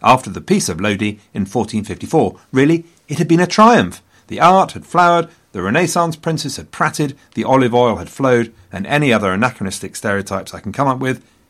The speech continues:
had happened. The problem was Naples. Quick geography lesson first,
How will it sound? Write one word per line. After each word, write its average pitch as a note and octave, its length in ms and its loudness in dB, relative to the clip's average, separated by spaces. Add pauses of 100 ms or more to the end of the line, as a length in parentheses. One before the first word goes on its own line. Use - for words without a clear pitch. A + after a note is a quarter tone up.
(140)
had A#2+ 180 -2
happened. F#2+ 420 -6 (1300)
The - 100 -12
problem D#3 480 2 (500)
was A2+ 140 -2
Naples. F#2+ 540 -2 (1900)
Quick F#3+ 240 0
geography A#2 340 2
lesson F2+ 280 -4
first, E3+ 420 2